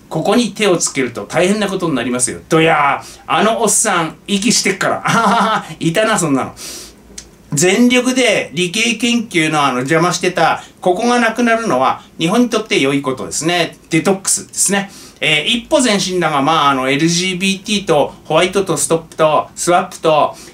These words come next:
えー、海外ばらまきと国保税増税で、日本も三歩も後退してっから、まあ、帳消し、帳消しですわね。えー、今日のその他のニュース。千九百九十八年から二千六年の間、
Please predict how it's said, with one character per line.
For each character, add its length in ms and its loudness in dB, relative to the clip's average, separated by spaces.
え 120 0
ー、 40 -2
海 260 2
外 180 2
ば 140 2
ら 100 2
ま 100 0
き 100 -10
と 280 2
国 160 0
保 300 0
税 180 0
増 300 -2
税 180 2
で、 280 -2
日 120 2
本 160 4
も 80 2
三 300 0
歩 100 -6
も 120 -6
後 200 -2
退 180 0
し 80 -4
て 80 -6
っ 40 -10
か 100 -4
ら、 240 -2
ま 100 0
あ、 60 0
帳 200 -2
消 220 -4
し、 360 -6
帳 160 2
消 140 0
し 180 0
で 80 -4
す 160 -2
わ 100 -10
ね。 400 -2
え 260 0
ー、 120 -6
今 180 2
日 60 2
の 60 0
そ 100 -4
の 80 2
他 220 0
の 100 0
ニ 120 -4
ュ 80 -2
ー 40 -4
ス。 380 -12
千 260 0
九 120 0
百 160 -2
九 200 -2
十 100 2
八 200 -4
年 260 -4
か 120 -2
ら 260 0
二 120 0
千 280 2
六 280 -4
年 260 -2
の 260 0
間、 440 0